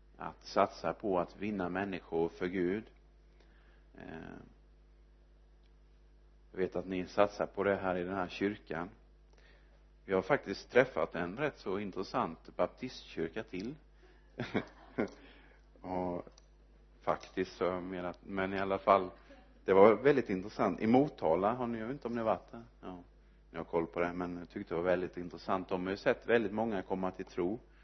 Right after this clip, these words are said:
under fem års tid, eh, som har fått döpa över, över sjuttio stycken människor som har kommit till, till tro i Motala på, under fem år. Och, eh, de ser att vi får be med någon nästan varje vecka, säger de,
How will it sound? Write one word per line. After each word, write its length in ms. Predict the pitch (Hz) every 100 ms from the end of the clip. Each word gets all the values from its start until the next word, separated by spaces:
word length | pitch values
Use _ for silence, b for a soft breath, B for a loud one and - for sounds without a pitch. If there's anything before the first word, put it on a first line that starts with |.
| b b
under 180 | - 92
fem 280 | - 92 92
års 200 | 92 90
tid, 360 | - 87 107 117
eh, 80 | - 98 104 - b b b b - 98
som 60 |
har 20 | 95
fått 580 | 101 92 - - - - -
döpa 520 | 104 110 110 82 87 90 -
över, 340 | 98 92 85 - - - -
över 140 | 95 92
sjuttio 360 | - 117 -
stycken 420 | - - 98 95
människor 360 | 92 107 98 90
som 220 | - 90
har 60 | 92
kommit 300 | 90 87 92
till, 100 | 90 - - -
till 100 | 101
tro 340 | - 104 87
i 100 | 90
Motala 640 | 90 95 110 - 82 82 110 -
på, 180 | 101 90
under 160 | 101
fem 320 | 95 110 92
år. 200 | 92 90 - - - b b b b b b - -
Och, 380 | 92 90 - -
eh, 200 | 87 90
de 180 | 92 92
ser 180 | - 107
att 100 | 95
vi 160 | 90
får 160 | 90 101
be 220 | 120 104
med 200 | 104 107
någon 120 | 104
nästan 320 | 104 104 98
varje 180 | 98 98
vecka, 300 | 95 104 92
säger 260 | - 104 101
de, 180 | 95